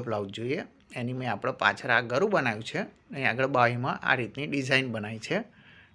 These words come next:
ને આપણે લટકણ આ રીતના અંદર કાપડના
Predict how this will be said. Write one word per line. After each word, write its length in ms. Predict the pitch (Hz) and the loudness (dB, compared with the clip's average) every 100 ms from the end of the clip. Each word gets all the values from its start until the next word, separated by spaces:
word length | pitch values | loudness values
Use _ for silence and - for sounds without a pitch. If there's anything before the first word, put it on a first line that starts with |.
| - | -2
ને 60 | 120 | 0
આપણે 180 | 107 120 120 | 2 0 -2
લટકણ 340 | - - 190 - - 127 | -2 0 0 -2 -2 2
આ 60 | 120 | 2
રીતના 300 | 107 120 120 | 0 -2 -2
અંદર 220 | 101 120 - - _ - | -2 -4 -4 -8 _ 0
કાપડના 480 | 110 104 120 120 | 0 2 -2 0